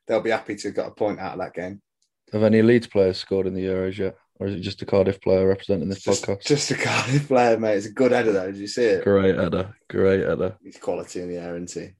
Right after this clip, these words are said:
Speaker 2: He's so good at football. Hopefully that adds to about five million to his prize tag if he did that again in this tournament.
Speaker 1: Yeah, it'll probably be, it probably will, you know. Do you remember, like, Hull
Speaker 2: Yeah.
Speaker 1: Robson Carney when he had, he had a good tournament?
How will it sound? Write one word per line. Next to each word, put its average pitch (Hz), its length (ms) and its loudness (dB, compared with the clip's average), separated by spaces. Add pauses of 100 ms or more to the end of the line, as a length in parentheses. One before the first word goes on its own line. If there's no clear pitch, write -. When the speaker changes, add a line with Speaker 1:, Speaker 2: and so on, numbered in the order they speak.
(320)
Speaker 2:
He's - 180 -10
so 58 240 -8
good 80 240 -8
at - 60 -16
football. - 400 -2
Hopefully 107 480 2
that 98 120 -2
adds 98 280 0
to 95 140 -10
about 98 200 -2
five - 320 0
million 104 300 -4
to - 220 -6
his - 100 -12
prize 95 320 2
tag 98 200 2
if 113 140 -6
he - 60 -8
did 214 140 0
that 98 160 -4
again 98 240 -6
in 98 100 -2
this 95 140 -12
tournament. 101 420 -4 (920)
Speaker 1:
Yeah, 101 200 -4
it'll 104 60 -2
probably 98 280 -4
be, 101 300 -4 (460)
it - 80 -10
probably 110 320 -2
will, 104 460 0
you - 120 -18
know. 107 120 -12
Do 139 60 -12 (120)
you 160 80 2
remember, 160 140 4
like, - 100 -2
Hull 160 180 6
Speaker 2:
Yeah. 160 60 4
Speaker 1:
Robson 151 280 2
Carney 156 360 0
when 95 120 -4
he 117 60 -4
had, 120 260 -2
he 143 80 -4
had 131 120 0
a 110 40 -10
good 104 180 -8
tournament? 85 440 -10